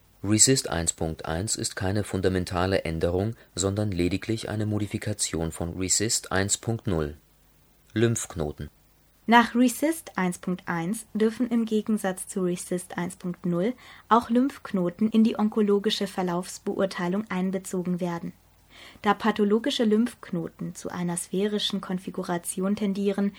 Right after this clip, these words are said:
Speaker 2: gilt die Größe in der kurzen Achse als besonders repräsentativ für einen möglichen malignen Befall.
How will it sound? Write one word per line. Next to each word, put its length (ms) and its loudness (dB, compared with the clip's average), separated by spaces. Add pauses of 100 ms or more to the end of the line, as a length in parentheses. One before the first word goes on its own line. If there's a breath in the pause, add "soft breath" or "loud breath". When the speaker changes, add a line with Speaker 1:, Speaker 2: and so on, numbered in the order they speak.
(280 loud breath)
Speaker 2:
gilt 220 4
die 120 2
Größe 400 0
in 80 4
der 100 2
kurzen 520 -2
Achse 440 -2
als 180 0
besonders 560 0
repräsentativ 1080 -2
für 240 -6
einen 280 0
möglichen 480 -2
malignen 520 -2
Befall. 460 -8